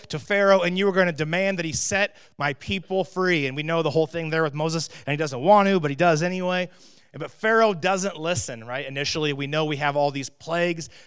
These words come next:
that take place. And finally, Pharaoh listens and frees the people of Israel. And they don't get that far outside of, you know, the doors, so to speak, until then Pharaoh changes his mind yet again and pursues them.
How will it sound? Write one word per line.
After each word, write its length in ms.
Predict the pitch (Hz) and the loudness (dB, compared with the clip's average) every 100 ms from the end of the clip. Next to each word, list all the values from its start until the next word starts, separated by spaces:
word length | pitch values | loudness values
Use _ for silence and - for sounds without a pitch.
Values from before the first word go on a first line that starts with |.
| - | -10
that 100 | 156 | -2
take 260 | 175 175 | 0 0
place. 320 | 143 180 180 - | -2 -2 0 -4
And 100 | 156 | -2
finally, 580 | - 247 240 214 180 | 2 4 4 2 -2
Pharaoh 340 | 156 185 190 175 | -2 0 4 4
listens 460 | 170 175 180 170 - - | 2 -2 -4 -6 -10 -6
and 180 | 160 156 | -4 -4
frees 220 | 202 214 | -4 -4
the 80 | 170 | -4
people 240 | 185 180 | -6 -2
of 80 | 165 | 0
Israel. 460 | 160 147 160 160 - - | 0 0 0 0 -2 -10
And 100 | 151 | -2
they 80 | 170 | 2
don't 160 | 214 180 | 2 0
get 140 | 185 | 0
that 160 | 190 170 | 2 4
far 200 | 190 180 | 4 6
outside 600 | 175 165 170 165 165 151 - _ | 4 2 2 2 2 -4 -16 _
of, 260 | 151 160 143 - | -2 -2 -2 -10
you 140 | 160 | -6
know, 220 | 156 160 | -2 -2
the 120 | 139 | -4
doors, 460 | 135 156 175 175 165 | 0 2 4 2 0
so 160 | - 180 | -4 -4
to 80 | 170 | -4
speak, 300 | - 180 175 | -2 -2 -2
until 220 | 160 156 | -6 -4
then 160 | 202 214 | -4 -4
Pharaoh 260 | 196 190 | -4 -4
changes 340 | 185 190 165 160 | -4 -6 -8 -8
his 160 | 143 | -8
mind 240 | 165 160 151 | -6 -6 -6
yet 120 | 147 | -8
again 240 | 156 202 | -6 -6
and 100 | 185 | -6
pursues 480 | 147 - - 240 208 | -6 -8 -6 -6 -6
them. 300 | 220 214 | -8 -8